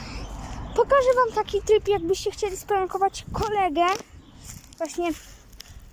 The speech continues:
no, prank, to jest inna kamerka dzisiaj, bo znalazłem takie... No, stare tu były wycinka drzew kiedyś.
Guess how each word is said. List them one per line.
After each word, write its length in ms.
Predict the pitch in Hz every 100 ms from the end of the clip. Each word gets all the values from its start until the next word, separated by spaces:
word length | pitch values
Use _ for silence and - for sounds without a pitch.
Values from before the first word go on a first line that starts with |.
| - -
no, 260 | 359 392 392 - -
prank, 380 | 480 453 381 -
to 60 |
jest 320 | 415 403 - -
inna 260 | 381 370
kamerka 520 | 339 349 349 330 -
dzisiaj, 320 | 311 330 339 311
bo 140 | 311
znalazłem 460 | 302 311 302 302 294
takie... 260 | 285 - 269 254 269 - - - - - - -
No, 80 | 330
stare 360 | 330 415 381 370
tu 140 | 359
były 260 | 311 339 320
wycinka 540 | 302 - 311 285 269
drzew 520 | 262 277 359 381 -
kiedyś. 540 | - 359 320 339 -